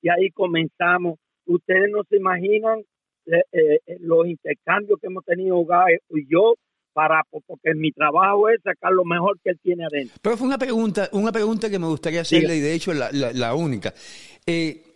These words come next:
Speaker 2: el,
Speaker 1: Sí.
Speaker 2: la parte psicológica, usted como entrenador, ¿qué tanto tiempo psicológicamente, sin ser psicólogo,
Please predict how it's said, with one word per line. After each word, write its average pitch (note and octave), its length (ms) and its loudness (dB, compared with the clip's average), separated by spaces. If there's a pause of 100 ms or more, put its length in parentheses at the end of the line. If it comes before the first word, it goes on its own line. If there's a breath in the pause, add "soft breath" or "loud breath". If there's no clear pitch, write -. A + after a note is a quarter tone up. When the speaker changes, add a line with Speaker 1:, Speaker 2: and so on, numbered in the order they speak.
(140)
Speaker 2:
el, G3+ 100 -2
Speaker 1:
Sí. C#3 180 2
Speaker 2:
la F3+ 200 -2
parte G#3 340 -6
psicológica, D3 1200 -4 (460)
usted A3+ 380 -2
como F#3+ 240 -4
entrenador, C#3+ 720 -2 (180)
¿qué G3+ 140 -2
tanto G3 400 -4
tiempo F#3+ 540 -4
psicológicamente, F3 1080 -4
sin D#3 220 -2
ser A#3 160 -4
psicólogo, C3 580 -4